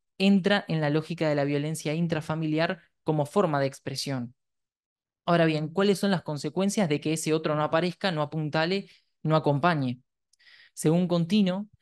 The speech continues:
las consultas de adolescentes en servicios de salud, con conflictos con padres y madres, implican episodios depresivos o intentos de autoeliminación como forma de resolución de la conflictiva intrafamiliar.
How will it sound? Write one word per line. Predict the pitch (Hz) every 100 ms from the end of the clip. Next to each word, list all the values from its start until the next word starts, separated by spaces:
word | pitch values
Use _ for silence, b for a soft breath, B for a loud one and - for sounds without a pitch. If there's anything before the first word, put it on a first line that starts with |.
| _ -
las | 147 143 135 131 -
consultas | 151 143 180 165 147
de |
adolescentes | 143 143 143 175 160 143
en | 143
servicios | 143 151 165 151
de |
salud, | 151 156 175 165 175 _
con | - 143
conflictos | 135 135 156 151 143
con | 143 139
padres | 151 151 151 175
y |
madres, | 165 160 170 170 B B B
implican | 165 175 202 202
episodios | 170 165 - 165 160
depresivos | 143 139 147 160 185 196 208 156
o |
intentos | 147 151 156 147
de | 143
autoeliminación | 139 147 139 147 147 147 185 190
como | 185 160 143
forma | 175 180 180
de | 151
resolución | 147 139 147 139 170 165
de |
la | 147
conflictiva | 147 143 - 139 160 156
intrafamiliar. | 143 139 139 139 131 127 -